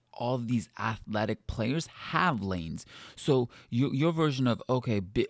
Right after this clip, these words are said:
o-, old school way, if Giannis went to the basket, there'd be somebody that would give him elbow. No, there wouldn't, because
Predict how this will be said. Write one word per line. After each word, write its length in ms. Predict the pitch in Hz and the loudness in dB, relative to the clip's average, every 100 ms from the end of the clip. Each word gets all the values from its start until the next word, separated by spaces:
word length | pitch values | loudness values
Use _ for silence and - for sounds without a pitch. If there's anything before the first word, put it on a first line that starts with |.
| - | -2
o-, 120 | 143 131 | -4 0
old 240 | 127 131 | 2 0
school 220 | - 131 | -2 2
way, 280 | 123 120 117 - | 4 4 2 -2
if 140 | 107 | -2
Giannis 400 | 98 113 117 113 | 2 4 4 4
went 120 | 123 | 2
to 80 | 110 | 2
the 100 | 107 | -2
basket, 320 | 104 113 - | -2 -4 0
there'd 180 | 113 113 | 2 2
be 60 | 101 | 2
somebody 320 | - 110 110 | 2 4 6
that 100 | 107 | 4
would 140 | 98 | 4
give 120 | 98 104 | 2 2
him 80 | |
elbow. 220 | 101 147 135 | 2 0 0
No, 320 | 160 165 262 | 0 2 0
there 140 | 160 | 0
wouldn't, 400 | 160 262 - 123 | -2 -2 -2 -4
because 400 | 147 123 143 117 | -6 0 -2 -2